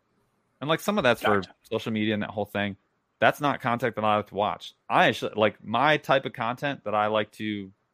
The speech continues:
Speaker 1: watch and that I like to, that I relate to is, like, Debo's fishing. Like, that guy
Speaker 2: Mm-hmm.
Speaker 1: does, that guy's, like, right in my same
Speaker 2: Yep.
Speaker 1: vein. And Debo will sit there and he'll own his, like, very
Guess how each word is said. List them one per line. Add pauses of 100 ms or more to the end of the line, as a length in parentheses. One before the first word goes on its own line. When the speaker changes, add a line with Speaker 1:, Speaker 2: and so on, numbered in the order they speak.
Speaker 1:
watch (640)
and
that
I
like
to,
that
I
relate
to (280)
is,
like, (280)
Debo's
fishing. (300)
Like,
that
guy
Speaker 2:
Mm-hmm.
Speaker 1:
does, (500)
that
guy's,
like,
right
in
my
same
Speaker 2:
Yep.
Speaker 1:
vein. (340)
And
Debo
will
sit
there (840)
and
he'll
own
his,
like, (140)
very